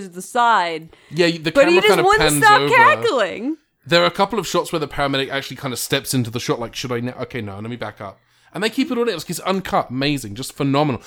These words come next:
Speaker 2: I would have looped it. I would have just, like, recorded them for a couple of minutes and then just loop it. You've got different camera angles on it. Just, you know,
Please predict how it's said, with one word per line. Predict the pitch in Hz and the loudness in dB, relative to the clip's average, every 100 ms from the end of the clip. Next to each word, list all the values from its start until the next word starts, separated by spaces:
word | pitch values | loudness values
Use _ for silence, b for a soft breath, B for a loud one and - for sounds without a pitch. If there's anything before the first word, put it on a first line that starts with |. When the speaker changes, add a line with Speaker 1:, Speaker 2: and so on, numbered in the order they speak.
| B | B
Speaker 2:
I | - | 2
would | 240 311 | 4 4
have | 143 | 2
looped | 120 - - - | 0 -4 -6 -16
it. | 92 - | -16 -6
I | 160 | -4
would | 208 226 | -2 -4
have | |
just, | 185 175 - | -6 -6 -2
like, | 151 143 b b | -2 -2 b b
recorded | 151 - 202 214 | -10 0 2 2
them | 214 | -4
for | 180 | -6
a | 160 | -6
couple | 240 151 | -6 -4
of | 135 | -4
minutes | 127 117 | -4 -8
and | - 160 | -6 -4
then | 175 | -2
just | 180 156 | -4 -4
loop | 135 156 165 | -2 -2 -2
it. | 180 | -6
You've | 180 | -4
got | 240 - | -4 -4
different | 233 220 190 | -6 -6 -6
camera | - 143 160 170 | -4 -2 -2 -2
angles | 170 170 175 165 | -4 -4 -4 -2
on | 175 | -2
it. | 170 165 160 b b b | -2 -4 -6 b b b
Just, | - 180 - 175 | -8 -8 -8 -6
you | |
know, | 190 147 | -4 -4